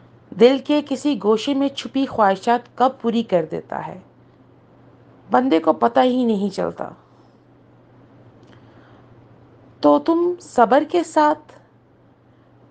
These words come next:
और इसके फैसलों का इंतज़ार करो और बेफिक्र हो जाओ। उम्मीद की डोर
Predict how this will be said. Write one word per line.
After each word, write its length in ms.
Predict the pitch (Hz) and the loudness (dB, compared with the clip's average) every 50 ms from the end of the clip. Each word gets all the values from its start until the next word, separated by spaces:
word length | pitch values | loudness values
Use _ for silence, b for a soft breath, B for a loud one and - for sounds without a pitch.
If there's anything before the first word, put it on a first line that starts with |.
| _ _ - - - | _ _ -20 -4 0
और 160 | - 247 254 | 0 2 2
इसके 300 | 294 285 - - - 349 - | 2 0 -2 -2 -2 -2 0
फैसलों 520 | - - 226 214 208 - - 240 233 220 | 2 2 2 2 2 -2 2 2 2 2
का 160 | 220 - 180 175 170 - _ _ _ _ _ _ _ _ | 2 -2 -6 -6 -6 -10 _ _ _ _ _ _ _ _
इंतज़ार 500 | - 214 208 208 214 175 165 180 165 170 175 | -6 -6 -4 -4 -6 -2 -2 0 0 0 -4
करो 300 | - - - - - - - - - _ _ _ - - _ _ _ _ - _ - - - - - - - - - - - - | -6 -12 -14 -14 -16 -18 -20 -20 -20 _ _ _ -20 -20 _ _ _ _ -20 _ -20 -20 -20 -20 -20 -20 -20 -20 -20 -20 -2 0
और 120 | - 240 208 | 0 0 2
बेफिक्र 560 | 185 262 277 285 285 - 294 277 - 277 247 | 2 4 4 4 2 0 -6 -2 0 -2 -2
हो 160 | 220 208 190 180 | 0 -2 -4 -4
जाओ। 260 | 175 170 147 - - - - _ _ _ _ _ _ _ _ _ _ _ _ _ _ _ _ _ - - b b b b b b b b b b b - - - | -4 -6 -8 -8 -12 -16 -20 _ _ _ _ _ _ _ _ _ _ _ _ _ _ _ _ _ -20 -20 b b b b b b b b b b b -20 -4 0
उम्मीद 480 | - 240 240 247 277 285 302 302 302 - - _ - - - - - - _ _ _ _ _ _ _ _ | 2 4 4 6 6 6 6 4 2 0 -10 _ -20 -20 -20 -20 -20 -20 _ _ _ _ _ _ _ _
की 100 | 233 233 196 | -8 -8 -2
डोर 440 | 175 214 208 208 208 208 214 208 | 2 4 6 6 6 4 2 -2